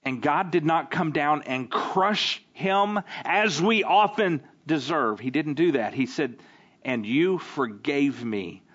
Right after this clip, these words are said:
and all of my guilt is gone." Now think about that. How nice would that be?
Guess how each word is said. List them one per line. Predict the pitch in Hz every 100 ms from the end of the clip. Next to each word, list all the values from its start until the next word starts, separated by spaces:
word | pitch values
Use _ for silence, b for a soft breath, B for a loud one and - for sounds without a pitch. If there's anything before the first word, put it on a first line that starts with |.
| b b b b b _ -
and | 95
all | 95 117 143
of | 143
my | 151 143
guilt | 127 135 120 - - b b
is | 107 101
gone." | - 123 110 101 90 92 _ b b b b b b
Now | 95 95
think | - - 110 104
about | 120 101 101 -
that. | 101 76 - _ b b b b b b b _ _ _ _ _ _ _ _ _ _ _ _ _ _ _ _ _ _ _ _ _ _ _ _ -
How | 120
nice | 113 107 87 - -
would | 107 95
that | 107 -
be? | 104 90 73